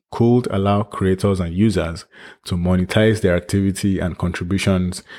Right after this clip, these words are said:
in ways that today's mega platforms don't. For instance, Facebook makes money by aggregating user data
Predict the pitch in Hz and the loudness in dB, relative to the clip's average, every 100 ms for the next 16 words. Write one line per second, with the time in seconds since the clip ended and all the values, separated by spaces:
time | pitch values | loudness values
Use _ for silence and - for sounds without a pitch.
0 | - - 95 90 87 104 110 110 110 98 | -20 -4 0 0 4 4 6 4 2 -2
1 | 80 - 90 104 107 104 98 101 104 98 | -4 -4 0 2 2 2 0 2 2 0
2 | - 95 90 92 90 87 - _ - 90 | 0 0 -2 -4 -4 -6 -10 _ -2 0
3 | 117 - - _ _ _ _ _ _ _ | -2 -16 -20 _ _ _ _ _ _ _
4 | - - 98 110 - 90 85 - - _ | -8 0 2 2 -2 -6 -8 -16 -18 _
5 | - 117 117 104 107 - 101 101 101 95 | -2 2 2 2 -2 0 0 0 0 -2
6 | - - - - - - - 90 - 90 | -2 -10 -18 -20 -20 -18 -8 -4 -2 -2
7 | 90 92 104 110 104 101 104 92 95 - | -2 0 2 2 4 4 2 2 0 0
8 | - | -6